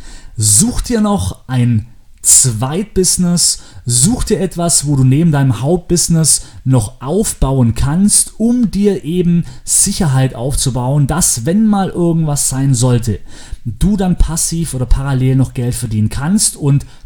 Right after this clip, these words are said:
passiv, das war das richtige Wort, such dir am besten etwas, wo du auch passiv Geld verdienen kannst. Das heißt, dass du Geld generieren kannst, ohne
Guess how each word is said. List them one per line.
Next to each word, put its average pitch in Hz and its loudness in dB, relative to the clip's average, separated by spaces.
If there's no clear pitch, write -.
passiv, 196 0
das 135 -2
war 131 -4
das 131 -4
richtige 123 -2
Wort, 143 -2
such 131 -2
dir 175 -2
am 147 -2
besten 156 0
etwas, - -2
wo 139 4
du 143 2
auch 127 -2
passiv 135 0
Geld 120 -2
verdienen 107 0
kannst. 101 -2
Das 107 0
heißt, 151 0
dass - -4
du 117 -4
Geld 160 -2
generieren 180 2
kannst, 156 -2
ohne 180 2